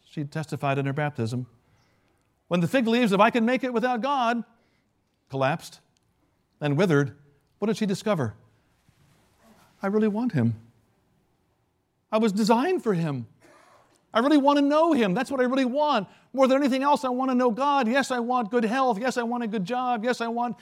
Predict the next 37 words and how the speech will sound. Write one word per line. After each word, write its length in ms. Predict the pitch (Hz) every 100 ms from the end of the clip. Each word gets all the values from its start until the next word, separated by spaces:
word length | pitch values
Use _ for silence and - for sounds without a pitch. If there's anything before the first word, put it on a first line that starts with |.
| -
good 180 | 226 190
family. 380 | 247 254 233
Yes, 140 | 247 254
I 80 | 233
want 260 | 240 240
good 180 | 233 190
kids. 300 | 247 254 180 - -
Yes, 160 | 269 254
I 80 |
want 240 | 240 240 240
many 200 | 254 240
things. 380 | 262 262 208 - - -
But 80 | 240
in 60 |
the 60 | 214
core 460 | - - 294 302
of 100 | 285
my 220 | 240 240 240
being, 420 | 220 262 170 180 -
what 140 | 220 220
I 80 |
want 260 | 226 254 254
more 160 | 233 233
than 100 | 233
anything 300 | 247 240 247
else, 300 | 214 185 - -
once 160 | 220 208
the 100 | 185
fig 260 | - 320
leaves 260 | 233 175 165
come 160 | 175 156
off, 280 | 151 208 - _ _ _ _ _ _ _ _ _ 214
is 100 | 196
I 140 | 214 226
really 200 | 262 196
want 220 | 202 202
God." 380 | 220 285 302